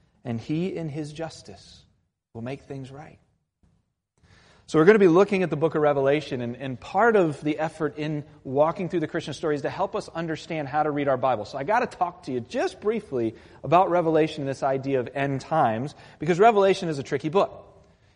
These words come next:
It's a book unlike what is usually written in our culture today. It, uh, has in it, uh, what, it's what we call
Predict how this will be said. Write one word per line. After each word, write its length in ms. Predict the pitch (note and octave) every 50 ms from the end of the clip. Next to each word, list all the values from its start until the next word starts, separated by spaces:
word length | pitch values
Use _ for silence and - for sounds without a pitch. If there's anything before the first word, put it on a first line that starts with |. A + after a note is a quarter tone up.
| _ _ _ _ _ _ _ _ _ _ _ _ _ _ _ _ _ _ _
It's 100 | - C#3
a 60 | - D3
book 180 | F#3 F#3+ F#3
unlike 380 | F#3+ F3 F#3 E3+ E3+ E3+ E3 -
what 120 | F3+ E3
is 220 | D#3+ D3 C3+ - - -
usually 580 | B2+ C3+ D3 F3 G#3+ G#3+ G3 G#3+ G3 F#3 F3
written 280 | D#3 D3 D3+ D3 C#3+ C#3
in 100 | C#3 C3+
our 100 | C3 B2+
culture 400 | - - C#3+ B2+ B2 - - A#2+
today. 540 | G#2+ - - A2+ A#2 A2 A2 A#2 B2+ D3 E3
It, 240 | D3 D3 D3 - - - - -
uh, 240 | - C3 C3 B2 B2
has 400 | - - F3 F3+ F#3 F#3 F#3 F3+
in 180 | - D#3 D3+ D3+
it, 220 | D3+ D#3+ - -
uh, 220 | C3+ B2 A#2+ A#2
what, 200 | A#2 C#3 D3 C#3
it's 200 | C#3 C3+ C3+ -
what 160 | E3 D#3+ D#3 D3+
we 60 | C#3+
call 280 | C#3+ - - D#3+ C#3+